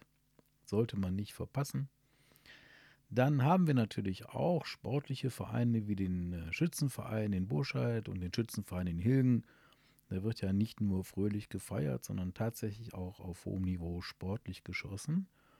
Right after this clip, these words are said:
Ähm, es gibt Tischtennisclubs, Badminton wird gespielt, wir haben einen Tennisverein, wir haben einen Reit- und Fahrverein für die Menschen, die sich gerne mit Pferden beschäftigen.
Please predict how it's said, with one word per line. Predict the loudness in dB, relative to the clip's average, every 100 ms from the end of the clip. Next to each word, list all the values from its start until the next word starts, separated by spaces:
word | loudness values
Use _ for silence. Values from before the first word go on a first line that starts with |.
| _ _ _ _ _ -10
Ähm, | -4 -2 0 0 -2 -4
es | -6
gibt | -4 2
Tischtennisclubs, | 2 4 4 4 2 -2 -4 -4 -6
Badminton | 2 4 4 2 2 2 2 2 0
wird | -2
gespielt, | -6 -6 -2 2 2 0
wir | 0
haben | 2
einen | 2
Tennisverein, | -2 0 0 0 -4 -6 -4 -2 -4 -6 _ -20 _ _ -8
wir | -2
haben | 0
einen | 4
Reit- | 6 6
und | 4
Fahrverein | 0 2 2 0 -2 0 0 2 2 0
für | -4 -14 -16 -6 0 2 2 0 -2 -4
die | -4
Menschen, | -2 -2 -4 -4 -4
die | -6
sich | -8 -10
gerne | -8 -6
mit | -8 -6
Pferden | -2 0
beschäftigen. | -2 -2 -6 -4 -2 -2